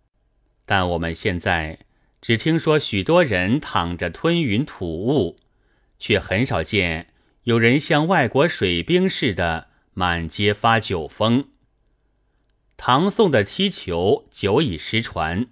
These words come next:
一般的娱乐是躲在家里彻夜插麻雀。从这两点看起来，我们再从露天下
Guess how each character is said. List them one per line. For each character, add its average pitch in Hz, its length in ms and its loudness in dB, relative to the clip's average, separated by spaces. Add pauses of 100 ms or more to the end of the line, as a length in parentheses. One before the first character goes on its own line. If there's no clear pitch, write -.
(800)
一 185 120 0
般 208 240 2
的 175 120 2
娱 101 200 0
乐 123 200 2
是 87 500 -2 (260)
躲 123 220 2
在 123 180 2
家 135 280 4
里 95 260 0
彻 123 380 -2
夜 117 180 0
插 120 260 -2
麻 82 300 -4
雀。 - 360 -2 (1080)
从 147 360 2
这 190 180 4
两 117 300 2
点 101 180 -2
看 92 280 -2
起 - 160 -10
来， 80 320 -6 (880)
我 101 100 0
们 95 160 0
再 95 180 0
从 95 300 -4
露 117 240 2
天 139 320 0
下 85 460 -4